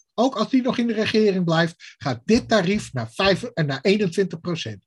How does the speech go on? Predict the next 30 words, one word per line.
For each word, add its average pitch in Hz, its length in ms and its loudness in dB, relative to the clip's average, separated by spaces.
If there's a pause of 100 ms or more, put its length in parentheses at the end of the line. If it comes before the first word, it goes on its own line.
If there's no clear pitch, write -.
Gelijk 170 380 -2
getrokken 202 420 -4
met, 135 200 -6 (280)
want 180 140 0
dat 175 80 -2
zien 190 160 4
we 147 60 4
ook 226 180 2
al 226 60 2
in 165 80 2
de 143 60 0
assurantiebelasting. 214 1120 -2
Dat 127 140 -8
zien 147 200 -2
we 135 80 0
eigenlijk, 131 720 -6
eh, 131 160 -2 (460)
eh, 139 160 -8 (120)
ja, - 140 0
assurantiebelasting 143 760 -4
was 123 140 -6
ook 196 320 -2
eerst 214 360 -2
zes - 400 0
procent. 214 460 0
Dat 208 100 -10
is 165 240 -6
eenentwintig 139 440 -2
procent 226 340 -8
geworden. 214 400 -6